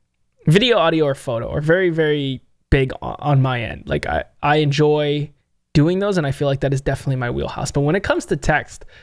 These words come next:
it's ju-, it's just not it. And to see other people strive in that is so awesome to see.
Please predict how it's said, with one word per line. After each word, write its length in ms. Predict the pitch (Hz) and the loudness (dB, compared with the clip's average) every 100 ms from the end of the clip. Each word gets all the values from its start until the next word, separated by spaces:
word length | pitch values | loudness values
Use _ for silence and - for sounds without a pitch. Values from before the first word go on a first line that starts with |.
| - | -20
it's 80 | - | 0
ju-, 220 | 254 233 | 2 2
it's 180 | 196 165 | -2 -4
just 200 | 233 - | -4 -2
not 360 | 160 160 147 - _ _ _ - | 0 0 -2 -6 _ _ _ -2
it. 260 | 220 - _ | -2 -2 _
And 200 | - 151 139 | -2 0 0
to 80 | |
see 280 | 143 - 202 | -2 -2 0
other 140 | 170 156 | 0 0
people 180 | 143 | -2
strive 320 | 139 170 185 170 | -2 2 2 2
in 60 | |
that 120 | 143 | -2
is 140 | 139 139 | -4 -2
so 200 | 196 185 | 0 2
awesome 340 | 151 147 143 | 2 -2 -4
to 60 | 131 | -8
see. 360 | - 156 135 | -4 -2 -2